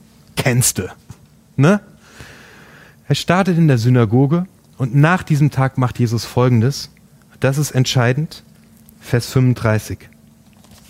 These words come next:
Nee, er macht es am nächsten Morgen, aber für mich ist es, nachdem das geschehen ist. Am nächsten Morgen verließ Jesus lange vor Sonnenaufgang die Stadt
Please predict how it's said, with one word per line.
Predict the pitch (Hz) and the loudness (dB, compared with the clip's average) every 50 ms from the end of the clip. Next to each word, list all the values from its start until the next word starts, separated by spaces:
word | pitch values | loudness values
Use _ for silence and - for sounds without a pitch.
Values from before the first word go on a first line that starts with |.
| - - - _ _ _ - - - - - - - - _ _ _ - | -20 -20 -20 _ _ _ -18 -18 -18 -20 -20 -20 -20 -20 _ _ _ -2
Nee, | 123 139 | -2 0
er | 123 127 | 2 2
macht | 143 156 156 - | 2 0 0 -2
es | 147 - | -4 -2
am | 135 127 127 | 0 2 2
nächsten | 135 147 139 - - 135 | 2 2 0 -2 -2 0
Morgen, | 123 123 135 151 147 113 104 | 0 2 2 2 2 0 0
aber | 95 110 113 | -2 -2 -4
für | - - 131 | -4 0 0
mich | 135 156 151 - | 0 0 0 -2
ist | 131 123 - | -6 -8 -8
es, | 123 - - _ _ _ _ - | -10 -10 -12 _ _ _ _ -4
nachdem | - 123 131 127 - - 135 139 127 | -2 -2 -2 0 0 0 2 2 2
das | 123 - - | -2 -4 -8
geschehen | 127 - - - 117 113 98 | -10 -8 -6 -4 -4 -4 -4
ist. | 92 95 - - | -6 -10 -8 -4
Am | 120 123 135 139 | 0 2 4 4
nächsten | 156 180 175 180 - - - 180 | 4 4 2 0 -4 -2 0 0
Morgen | 170 165 156 143 131 123 110 101 - _ _ _ _ _ | 2 2 0 0 -2 -2 -4 -6 -10 _ _ _ _ _
verließ | - - 123 127 135 139 - - | -6 -2 0 0 0 0 -2 0
Jesus | - 139 147 139 143 131 - - _ _ _ _ _ - | 0 0 0 0 -2 -4 -6 -8 _ _ _ _ _ 0
lange | 135 139 143 156 165 180 190 196 180 | 2 4 4 4 4 2 2 0 0
vor | - - 170 156 | 0 0 0 0
Sonnenaufgang | 135 131 139 131 135 131 117 117 110 - - 117 117 117 | 0 0 -2 -2 -2 -2 -2 -4 -6 -4 -4 -2 -2 -2
die | 113 107 | -4 -6
Stadt | - - - - 127 135 - - | -8 -8 -4 -4 -4 -4 -4 -10